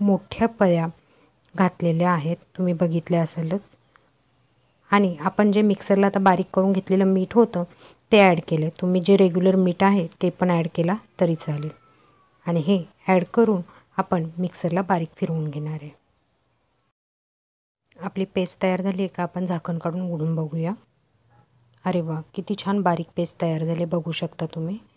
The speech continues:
एकदम विकतसारखी आणि एकदम फाईन. तेल आणि मिठामुळे आलं लसूण बारीक होण्यास मदत होते, तसेच टिकण्यासही मदत होते. त्यातील मी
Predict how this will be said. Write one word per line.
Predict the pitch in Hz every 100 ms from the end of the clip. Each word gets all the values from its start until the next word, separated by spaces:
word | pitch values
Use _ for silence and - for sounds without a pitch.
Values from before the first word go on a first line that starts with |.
| _ _ _ _ _ 180
एकदम | 175 196
विकतसारखी | 180 175 - 175 - 185 180 165 160 - _ _ _ _ -
आणि | 180 165
एकदम | 190 202 190
फाईन. | - 160 160 - - - _ 208
तेल | 202 196 -
आणि | 202 208 185 185 _ 190
मिठामुळे | 185 196 - 202 202 190 165 160 _ _ _ _
आलं | 190 190 190
लसूण | 185 - 180 165 156
बारीक | 180 170 170
होण्यास | 196 175 170 -
मदत | 180 170 185
होते, | 196 196 165 165 - - - -
तसेच | 208 208 170 - _ -
टिकण्यासही | 196 175 175 165 180 160 233
मदत | 233 170 160 -
होते. | 156 - 165 - _ - _
त्यातील | 190 190 214
मी | 208